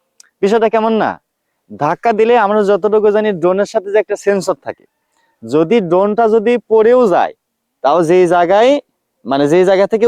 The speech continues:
উড়ে গেছে সেই জায়গায় চলে আসবে। সেই জায়গায় না এসে আবরাল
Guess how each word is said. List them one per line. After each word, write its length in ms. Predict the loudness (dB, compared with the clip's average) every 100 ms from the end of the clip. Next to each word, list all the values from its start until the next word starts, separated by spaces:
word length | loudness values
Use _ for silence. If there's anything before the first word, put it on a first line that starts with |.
| 2
উড়ে 160 | 2 2
গেছে 180 | 2 0 -2
সেই 120 | -2 0
জায়গায় 220 | 2 0 2
চলে 160 | 2 2
আসবে। 240 | -2 -12 -20 _ _ _ _ _ _
সেই 240 | -2 0 2
জায়গায় 240 | 2 0 0
না 80 | 0 0
এসে 220 | 0 0 0 -4 _ _ _ -8
আবরাল 400 | -6 -2 0